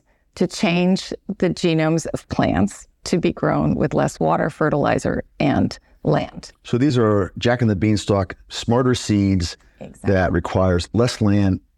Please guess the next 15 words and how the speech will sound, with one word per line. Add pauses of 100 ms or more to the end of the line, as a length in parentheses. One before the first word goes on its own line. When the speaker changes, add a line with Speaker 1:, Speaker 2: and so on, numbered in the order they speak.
Speaker 2:
less
water. (240)
And
my
question
is,
as
I
was
reading
about
it, (440)
do
they
grow